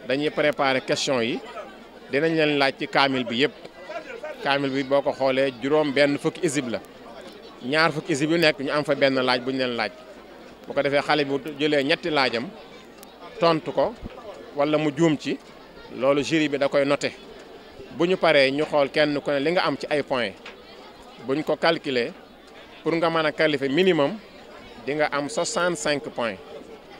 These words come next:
Soo amee soixante-cinq points jëm kaw yow qualifié nga. Su boobaa nag ñu xool cinq premières yi wala dix premières yi,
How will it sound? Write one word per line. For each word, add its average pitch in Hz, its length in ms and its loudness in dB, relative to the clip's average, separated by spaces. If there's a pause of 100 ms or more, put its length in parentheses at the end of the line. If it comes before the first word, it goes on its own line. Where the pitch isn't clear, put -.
(140)
Soo - 180 -4
amee 165 260 2
soixante-cinq 170 460 0
points 147 220 2
jëm 160 160 4
kaw 165 260 2 (160)
yow 139 120 4
qualifié 147 400 0
nga. 110 120 -4 (600)
Su - 140 -6
boobaa 165 360 6
nag 151 140 2
ñu 160 100 2
xool 151 260 2
cinq 185 320 0
premières 143 440 2
yi 151 100 -4 (680)
wala 143 200 4
dix 147 220 2
premières 131 480 0
yi, 139 80 -2